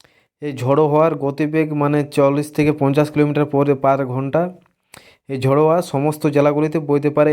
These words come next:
এই মালদহ থেকে নিচের সব জেলাগুলিতে আমরা দেখতে পাচ্ছি। এবং সাথে বজ্রবিদ্যুৎ সহ বৃষ্টির সম্ভাবনা রয়েছে।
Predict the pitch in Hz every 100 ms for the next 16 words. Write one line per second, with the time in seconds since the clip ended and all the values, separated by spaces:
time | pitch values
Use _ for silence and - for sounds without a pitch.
0 | 165 151 131 135 143 151 151 151 180 175
1 | 135 175 185 - 143 135 143 135 135 135
2 | 131 135 127 127 135 123 117 - 110 113
3 | _ _ - - - 131 147 139 139 -
4 | 185 202 - _ 139 123 127 127 156 151
5 | 147 147 151 156 160 143 135 147 - 135
6 | 139 156 160 147 131 120